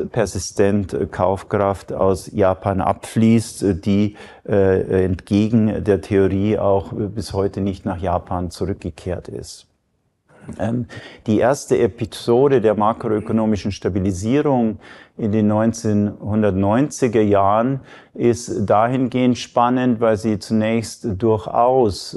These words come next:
zu einer leichten Erholung der japanischen Wirtschaft beiträgt, äh, und vor allem auch, äh, verhindert, äh, dass es zum großen Kollaps des Bankensystems, äh, kommt.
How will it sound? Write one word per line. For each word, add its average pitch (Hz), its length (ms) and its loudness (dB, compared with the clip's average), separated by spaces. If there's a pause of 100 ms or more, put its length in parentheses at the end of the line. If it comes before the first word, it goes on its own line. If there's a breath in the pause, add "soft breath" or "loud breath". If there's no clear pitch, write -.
(140)
zu - 140 -10
einer 107 160 2
leichten 98 460 0
Erholung 104 520 0
der 107 120 0
japanischen 98 640 -2
Wirtschaft 101 540 -2
beiträgt, 110 880 0 (380 loud breath)
äh, 120 140 2
und 113 280 2
vor 120 180 0
allem 117 280 2
auch, 110 420 4
äh, 107 180 0
verhindert, 120 920 2
äh, 101 180 0
dass 107 220 0
es 113 160 -4
zum 107 180 0
großen 107 440 0
Kollaps 98 440 -2
des - 160 -8
Bankensystems, 92 1200 -4
äh, 92 180 -6
kommt. 113 640 -2